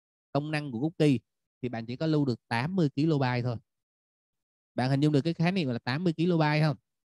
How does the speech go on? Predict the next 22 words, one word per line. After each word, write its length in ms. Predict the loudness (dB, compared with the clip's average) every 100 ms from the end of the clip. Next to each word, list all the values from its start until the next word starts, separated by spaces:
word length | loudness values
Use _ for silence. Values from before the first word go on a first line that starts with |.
| _ _ _ _ _ _ _ _ _ -14
À, 440 | -10 -8 -8 -6 0
và 300 | 2 2 0
ở 140 | 2
đây 180 | 2 2
bạn 160 | 0
cứ 80 | -2
tưởng 200 | -2 -2
tượng 280 | 0 -2 0
đi, 160 | -2 0
một 120 | -2
cái 80 | -2
bức 200 | -2 2
hình 220 | 2 4
của 100 | 2
chúng 140 | 2 2
ta 400 | 0 -2 -4 -8 _ _ -10
là 120 | -6
có 140 | -4
thể 120 | -2
lên 220 | 0 -2 -2
đến 160 | -4
là, 400 | -2 -2 -2 -4